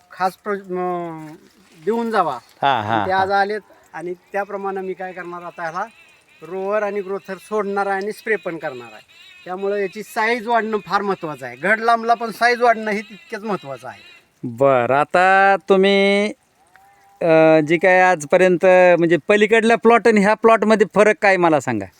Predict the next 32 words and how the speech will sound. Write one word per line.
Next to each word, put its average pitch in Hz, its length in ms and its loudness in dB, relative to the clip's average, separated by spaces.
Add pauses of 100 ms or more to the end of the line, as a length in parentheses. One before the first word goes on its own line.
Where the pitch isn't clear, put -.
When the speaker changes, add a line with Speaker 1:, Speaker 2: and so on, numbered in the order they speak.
(840)
Speaker 1:
पलीकडल्या 269 380 0
प्लॉटला 269 600 2
वरच्या 247 360 2
जे 240 100 -4
प्लॉट 247 320 0
आहेत 240 220 4
त्याला 240 260 4
सुद्धा 240 680 2
भरपूर 220 400 0
आबदलो, 180 540 0
पण 196 140 -8
Speaker 2:
हा. 190 220 0
Speaker 1:
काय 240 80 2
नाही, 233 220 2
इतकी 226 260 -12
साईज 240 280 0
मिळाली 190 360 2
नाही. 139 160 -12 (240)
Speaker 2:
हा, 147 180 0
म्हणजे 147 600 2 (340)
विनासायास 208 760 4
नुसतं 220 600 4 (100)
एक 202 280 4
मटेरियल, 208 520 4
एकच 214 580 4
Speaker 1:
एक. 220 420 4 (440)
Speaker 2:
जोडी 202 260 6
सोडली 196 380 4
तुम्ही, 190 280 2
एक 180 220 4
रोवरा 185 720 6
दोन, 180 360 2